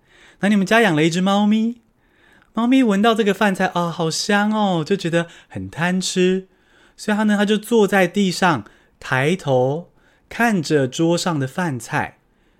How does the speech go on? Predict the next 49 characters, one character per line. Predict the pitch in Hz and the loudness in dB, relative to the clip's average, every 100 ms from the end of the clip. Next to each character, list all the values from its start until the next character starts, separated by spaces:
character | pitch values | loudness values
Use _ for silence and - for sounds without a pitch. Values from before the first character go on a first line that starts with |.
| _ | _
一 | 185 147 | -2 -2
直 | - | -4
看， | 104 - 107 | -8 -6 -6
一 | 107 | -6
直 | 101 101 | -8 -12
看。 | - 95 - _ _ _ _ _ _ - | -10 -12 -14 _ _ _ _ _ _ -8
然 | 117 | -6
后 | |
它 | 123 127 | -4 -4
就 | 139 | -2
瞄 | 131 127 123 | -2 -2 -2
准， | 165 143 104 - _ _ | 0 0 -2 -8 _ _
哦， | - 104 | -16 -10
就 | 117 | -6
是 | 117 104 | -6 -6
可 | - | -6
能 | 107 | -8
屁 | 107 135 | -4 -6
股 | 110 | -2
在 | 131 | -2
摇 | 117 95 101 | -2 -4 -4
或 | 123 | -6
什 | 113 | -6
么 | 104 | -6
的， | 101 | -6
准 | 104 123 | -4 -2
备 | 147 | 2
要 | 170 | 2
跳 | 165 - 180 165 | 0 0 2 4
跃 | 175 | 2
那 | 175 | 0
个 | 160 | -2
状 | - 180 | 0 0
态。 | 156 170 - - - - | 0 -2 -4 -14 -20 -10
那 | 220 | -4
个 | 226 | -2
准 | 196 | -2
备 | 175 | 0
要 | 202 | 0
跳 | 196 - 226 202 | 0 0 2 4
跃 | 202 | 2
前 | 180 160 | 0 -2
那 | |
个 | 185 | -2
状 | 160 185 170 | -2 -2 -2
态 | 185 | -2
呢， | 165 | 0
就 | 151 165 | -2 -2
是 | 180 170 | -2 -2